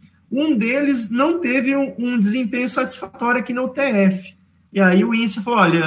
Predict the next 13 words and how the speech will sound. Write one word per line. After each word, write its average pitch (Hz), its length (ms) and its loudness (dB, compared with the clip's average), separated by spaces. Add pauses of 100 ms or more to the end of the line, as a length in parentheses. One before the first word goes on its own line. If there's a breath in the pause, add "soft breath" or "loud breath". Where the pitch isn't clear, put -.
(140)
a 147 180 -4
gente 196 580 -2
não 208 280 -2
quer 214 180 -2
essa 214 160 -4
pessoa 208 460 -2
aqui." 214 260 -4
Então, 180 300 0
desses 196 400 2
três, 196 320 2
só 220 120 -2
dois 220 560 -2
voltaram. 185 720 0